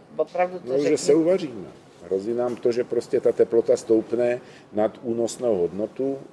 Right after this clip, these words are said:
Speaker 2: Vědci se shodli na tom, že kdyby to stouplo nad dva stupně,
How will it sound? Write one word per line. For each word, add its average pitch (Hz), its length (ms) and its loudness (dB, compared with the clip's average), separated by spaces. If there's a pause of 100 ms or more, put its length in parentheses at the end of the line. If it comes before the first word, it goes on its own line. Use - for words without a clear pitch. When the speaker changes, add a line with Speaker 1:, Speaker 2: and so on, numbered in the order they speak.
(200)
Speaker 2:
Vědci 107 460 0
se 110 160 -2
shodli 110 400 2
na 90 120 -4
tom, 87 340 -4
že 87 120 -10
kdyby 90 220 -2
to 101 140 0
stouplo 101 540 0 (380)
nad 101 260 -4
dva 104 320 -2
stupně, 82 500 -12